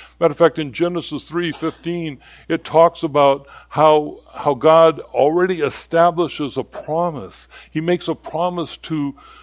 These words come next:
to the Israelites, to Adam and Eve, that will go through the Israelites and all the way to the present and to the future and to the end of time.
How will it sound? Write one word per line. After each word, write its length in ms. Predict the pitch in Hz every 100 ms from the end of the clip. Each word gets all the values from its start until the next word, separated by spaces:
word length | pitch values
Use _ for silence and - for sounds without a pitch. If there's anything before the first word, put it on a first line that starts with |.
| _ -
to 100 | 165
the 240 | 151 175
Israelites, 760 | 165 143 135 120 107 - - - - -
to 120 | 143
Adam 320 | 139 147 143
and 120 | 143
Eve, 280 | 160 160 101
that 200 | 117 120
will 100 | 117
go 240 | 113 156 151
through 300 | - 165 151
the 200 | 151 160
Israelites 460 | 135 131 120 123
and 100 | 127
all 200 | 127 143
the 60 | 151
way 140 | 151
to 140 | 147 139
the 80 | 123
present 520 | - 156 143 147 131
and 180 | 123 120
to 120 | 131
the 120 | 120
future 500 | - 165 156 139 123
and 120 | 110
to 100 | 139
the 140 | 127 143
end 160 | 143
of 100 | 131
time. 420 | - 135 123 104